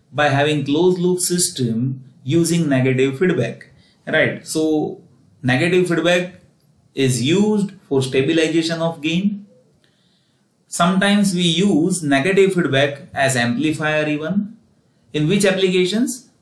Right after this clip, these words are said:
Where we have H very less than one, we can have amplification even.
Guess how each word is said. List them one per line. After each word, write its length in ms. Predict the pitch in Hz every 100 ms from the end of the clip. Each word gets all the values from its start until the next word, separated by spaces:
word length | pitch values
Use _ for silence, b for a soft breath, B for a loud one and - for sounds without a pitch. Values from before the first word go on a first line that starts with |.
| -
Where 520 | 139 175 165 180 202 127
we 220 | 131 151
have 560 | 135 175 143 156 185 185 - _ _ _ _ _ _ -
H 300 | 160 190 185 - _ _ _ _
very 340 | - 123 165 185
less 320 | 165 156 131
than 300 | 127 139 131
one, 520 | 117 117 175 185 - - -
we 160 | 120 120
can 160 | 131
have 560 | 127 175 139 160 202 202 - _ _ _ _
amplification 960 | 143 147 180 185 185 175 170 165 170 151
even. 380 | 123 107 117 -